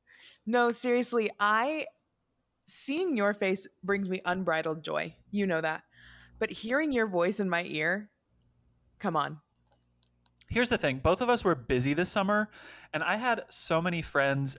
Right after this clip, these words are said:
Speaker 2: ask about you, ones who have met you and ones who haven't, who just listen to the pod.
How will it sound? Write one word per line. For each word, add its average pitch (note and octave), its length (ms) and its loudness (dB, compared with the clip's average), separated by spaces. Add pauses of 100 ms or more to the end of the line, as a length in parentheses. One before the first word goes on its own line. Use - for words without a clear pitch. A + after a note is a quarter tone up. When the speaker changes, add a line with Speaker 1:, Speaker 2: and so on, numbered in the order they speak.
Speaker 2:
ask D3 300 -2
about A2+ 280 -4
you, - 300 -8 (440)
ones D#3+ 280 0
who F3+ 80 0
have C#3+ 100 0
met D3 200 0
you G3+ 220 0
and G3 200 -2
ones G#3+ 240 0
who E3+ 80 0
haven't, D#3 600 0
who E3+ 120 0
just D#3+ 200 -2
listen C#3+ 280 0
to D#3 60 0
the C3+ 80 2
pod. D3 420 2